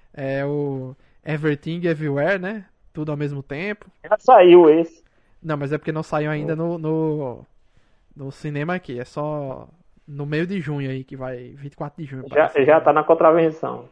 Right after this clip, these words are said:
Speaker 1: Não, sim, mas a gente só vai comentar quando, quando sair, né? Quando sair.
Speaker 2: Hum.
Speaker 1: Aí a gente comenta.
Speaker 2: Hum.
Speaker 1: Então tem muita coisa, tem muita coisa e tá agitada a parada, né? Então, novamente, Stranger Things podia ser semanal, não foi.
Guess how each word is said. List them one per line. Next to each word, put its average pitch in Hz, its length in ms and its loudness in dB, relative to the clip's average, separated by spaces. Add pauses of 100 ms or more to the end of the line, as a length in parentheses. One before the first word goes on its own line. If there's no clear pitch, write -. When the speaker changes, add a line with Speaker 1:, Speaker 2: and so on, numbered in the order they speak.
(200)
Speaker 1:
Não, 143 220 -14
sim, - 220 -20
mas 123 160 -16
a - 20 -10
gente 147 140 -10
só 160 80 -4
vai 151 120 -2
comentar 156 460 -8
quando, 190 340 -10
quando 165 220 -10
sair, 147 380 -12
né? 151 160 -18
Quando 139 180 -18
sair. - 420 -20 (540)
Speaker 2:
Hum. 123 240 -14 (480)
Speaker 1:
Aí 135 140 -16
a - 20 -16
gente 131 240 -18
comenta. 185 760 -12
Speaker 2:
Hum. 131 320 -12
Speaker 1:
Então 160 140 -10
tem 190 160 -4
muita 226 260 -8
coisa, 151 400 -4
tem 151 180 -12
muita 185 260 -14
coisa 202 380 -8
e 220 40 -14
tá 196 200 -8
agitada 196 440 -8
a - 20 -10
parada, 131 420 -8
né? 160 140 -14
Então, 196 320 -6
novamente, 190 760 -6
Stranger 185 320 -8
Things 208 500 -14 (360)
podia 196 280 0
ser 196 140 -6
semanal, 175 580 -4
não 190 180 -8
foi. 165 360 -8